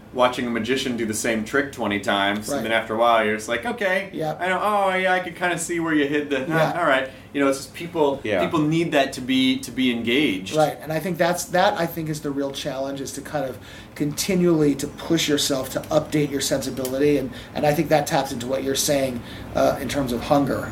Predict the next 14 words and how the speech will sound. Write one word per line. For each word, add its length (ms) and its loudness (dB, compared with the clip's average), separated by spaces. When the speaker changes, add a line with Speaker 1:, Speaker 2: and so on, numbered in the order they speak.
Speaker 2:
You 120 -2
know, 180 2
if, 340 -2
if 140 0
you're 140 -2
not 320 2
really 400 4
driven 640 -2
to, 160 -6
to 120 -6
do 220 0
that, 220 2
'cause 140 -4
we, 120 2